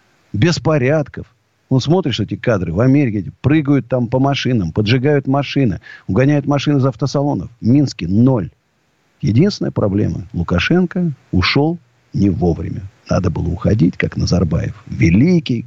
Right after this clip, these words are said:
казахский хан, мудрейший восточный человек. Ушёл вовремя.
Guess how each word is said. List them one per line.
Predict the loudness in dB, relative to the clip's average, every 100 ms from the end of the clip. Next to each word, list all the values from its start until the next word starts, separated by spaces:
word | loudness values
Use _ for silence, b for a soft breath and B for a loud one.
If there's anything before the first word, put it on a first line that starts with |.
| -12
казахский | -10 -8 -2 -2 -2 -6 -8 -6
хан, | 0 0 2 -2 -6 -12 b b
мудрейший | 0 2 2 2 2 2 0
восточный | 0 -2 -2 -2 -2 -6
человек. | -10 -8 -10 -10 -18
Ушёл | -12 -2 0 -2 -6
вовремя. | -12 -4 0 0 -2 -12